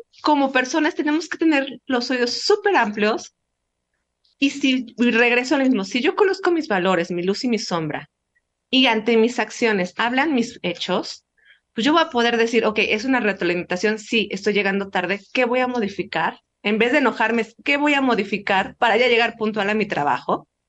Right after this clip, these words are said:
¿Ok? O si de plano a lo mejor es una crítica de, no sé, "No me gustan tus chinos", ¿no? <laughs> Pues bueno, que no te gusten mis chinos,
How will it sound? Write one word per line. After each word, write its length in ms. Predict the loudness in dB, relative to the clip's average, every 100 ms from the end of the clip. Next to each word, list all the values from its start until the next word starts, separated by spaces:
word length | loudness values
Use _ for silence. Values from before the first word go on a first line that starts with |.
| -20 _ _
¿Ok? 220 | -4 0 2 0 -2 -14 -18 -18 -20 -2
O 460 | 2 4 4 2 -8 _
si 200 | -2 2
de 120 | 2
plano 300 | 2 2 2
a 40 |
lo 100 | 0
mejor 200 | -2 -2
es 120 | -2
una 200 | 0 -2
crítica 540 | -2 -4 -2 -4 -2 0
de, 260 | 0 -2 -4
no 140 | -4
sé, 220 | 0 0
"No 100 | 2
me 100 | 2
gustan 300 | 0 2 2
tus 140 | 2 0
chinos", 500 | 2 4 4 2 0
¿no? 180 | 0 0 -2 _ _
<laughs> 400 | -2 -2 -8 -18 _ _ _ _ -8
Pues 220 | -4 0
bueno, 380 | 0 2 2 2
que 100 | 0
no 180 | 0
te 120 | 0 0
gusten 460 | 0 0 -2 0
mis 160 | 0 0
chinos, 480 | 0 0 0 0